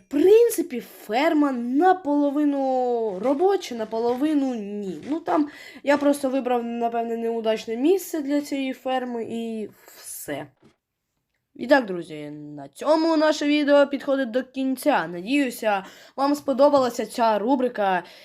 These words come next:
і ви під цим відео напишете в коментарях, що мені робити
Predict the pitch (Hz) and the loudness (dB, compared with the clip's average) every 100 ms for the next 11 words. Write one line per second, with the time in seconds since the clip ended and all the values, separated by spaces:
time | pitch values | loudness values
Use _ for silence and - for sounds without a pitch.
0 | - 247 254 - 196 254 269 220 - 262 | -16 -4 -4 -4 -2 -2 -2 -6 -8 -6
1 | 240 269 247 226 214 214 220 285 - 226 | 0 0 2 4 4 4 0 -2 -4 -12
2 | - 220 220 214 226 226 269 226 - - | -8 -4 -4 -2 -2 4 4 2 -2 -14
3 | - - - 320 311 269 240 226 196 269 | -20 -12 -4 2 4 4 2 0 0 -2
4 | 226 180 147 | -2 -4 -4